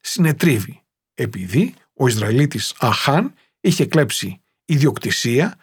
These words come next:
από την Ιεριχώ, παραβιάζοντας την εντολή του Θεού να του αφιερεθούν όλα τα αφιερώματα του πολέμου.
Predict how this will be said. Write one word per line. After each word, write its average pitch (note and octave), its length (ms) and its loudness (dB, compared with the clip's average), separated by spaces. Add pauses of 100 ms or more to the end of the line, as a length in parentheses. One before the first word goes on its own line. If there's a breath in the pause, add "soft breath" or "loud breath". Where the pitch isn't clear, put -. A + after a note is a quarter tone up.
(200)
από F#3 320 2
την B2+ 160 0
Ιεριχώ, G#2 520 -2 (580 soft breath)
παραβιάζοντας D#3+ 720 2
την G3 100 2
εντολή D#3 320 4
του F3 120 0
Θεού A#2+ 460 0 (600 loud breath)
να D3+ 180 2
του D3+ 140 2
αφιερεθούν D3 680 0
όλα A3 300 4
τα F#3 100 0
αφιερώματα D3+ 600 2
του C3+ 100 -6
πολέμου. G#2 400 -2